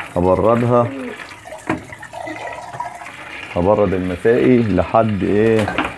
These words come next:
ما تكون درجة حرارتها طبيعية. قبل ما نستخدمها.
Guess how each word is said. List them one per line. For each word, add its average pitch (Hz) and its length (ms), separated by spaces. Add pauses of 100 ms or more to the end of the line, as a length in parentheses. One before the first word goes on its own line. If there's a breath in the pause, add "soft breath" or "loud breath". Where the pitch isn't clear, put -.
(220)
ما 95 100
تكون 107 800
درجة 104 380 (180)
حرارتها 95 540
طبيعية. 107 680 (1300)
قبل 113 320
ما 101 120
نستخدمها. 113 880